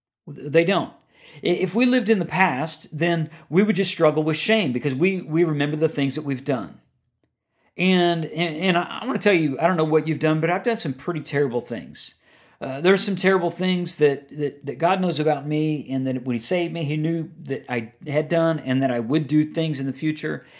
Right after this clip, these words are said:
And I've got some pretty bad things. Christians don't live in the past. They also don't live in the future. The problem with living in the future is that's where worry is. There's so many, out of conversation earlier today, there's so many people worried about the future. What's the future? What's the future?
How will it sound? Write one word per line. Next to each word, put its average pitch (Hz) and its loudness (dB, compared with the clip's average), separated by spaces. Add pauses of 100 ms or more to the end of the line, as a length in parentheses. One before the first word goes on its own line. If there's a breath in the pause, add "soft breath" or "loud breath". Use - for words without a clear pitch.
(220 loud breath)
And 175 -4
I've 220 4
got 226 0
some 170 -4
pretty 156 0
bad 131 2
things. 110 -6
Christians 240 -4
don't 185 -2
live 165 -2
in 139 0
the 123 -2
past. 175 -6
They 165 2
also 175 -4
don't 135 -4
live 120 0
in 123 -2
the 127 0
future. 180 -8 (520 loud breath)
The 165 0
problem 214 0
with 160 0
living 156 4
in 151 0
the 139 -2
future 196 -2
is 143 -4
that's 180 -4
where 190 4
worry 165 -2
is. - -14 (360 loud breath)
There's 175 0
so 220 4
many, 202 2
out 170 2
of 180 -4
conversation 170 -2
earlier 175 0
today, 170 0
there's 131 -4
so 202 -2
many 226 0
people 165 -4
worried 156 2
about 143 0
the 127 -6
future. 135 -2
What's 123 -4
the 156 -6
future? 165 -4
What's 123 -4
the 151 -8
future? 175 -8